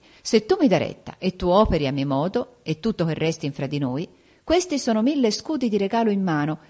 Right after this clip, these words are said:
e questo gli è un contratto di quanto voglio darti in seguito, quando sia compito il mio disegno.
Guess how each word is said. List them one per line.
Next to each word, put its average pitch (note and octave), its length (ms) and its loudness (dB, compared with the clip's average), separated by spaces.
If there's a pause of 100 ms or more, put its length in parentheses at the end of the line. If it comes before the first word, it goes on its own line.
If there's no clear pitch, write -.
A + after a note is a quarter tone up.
e D3+ 220 -8
questo E3 600 -4
gli A3 140 0
è A#3 80 4
un B3 160 0
contratto C4+ 680 -4
di B3+ 100 -4
quanto A3 320 -2
voglio G3+ 240 0
darti F#3 320 -2
in F3+ 100 -4
seguito, D#3 720 -4
quando D3 340 -4
sia D3 180 -4
compito C#3 380 -6
il C3+ 100 -4
mio C#3 100 -4
disegno. B2+ 560 -4